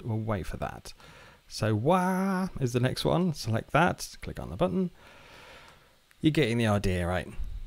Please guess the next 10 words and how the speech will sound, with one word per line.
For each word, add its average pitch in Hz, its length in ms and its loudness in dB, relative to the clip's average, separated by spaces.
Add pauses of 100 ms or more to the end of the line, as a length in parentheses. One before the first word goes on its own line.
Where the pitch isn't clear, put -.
This 180 180 6
is 175 120 6
an 147 260 8
interesting 147 400 6
one 110 160 4
because 120 320 2
this - 240 6
would 147 180 6
be 131 300 8 (1040)
hard, 135 600 6